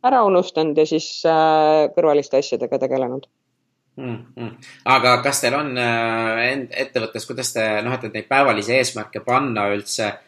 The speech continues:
Speaker 2: et selleks peab olema teil kuu eesmärgid või siis on kvartali eesmärgid, et, et siis sa tead, mida sa tegema pead, muidu on, et,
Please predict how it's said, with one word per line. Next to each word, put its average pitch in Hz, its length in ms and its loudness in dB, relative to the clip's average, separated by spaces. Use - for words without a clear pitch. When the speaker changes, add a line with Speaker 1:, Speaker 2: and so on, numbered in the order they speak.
Speaker 2:
et - 160 -4
selleks 131 320 2
peab 110 160 -4
olema 110 400 2
teil 113 180 -4
kuu 139 260 2
eesmärgid 110 560 0
või 107 120 -6
siis 104 200 -8
on 104 140 -8
kvartali 104 400 2
eesmärgid, 98 480 -2
et, - 160 -6
et - 80 -8
siis 107 160 -2
sa 104 60 -4
tead, 107 260 2
mida 101 100 -12
sa 101 120 -10
tegema 110 260 0
pead, 95 180 -6
muidu 104 200 -2
on, 98 180 -6
et, - 220 -20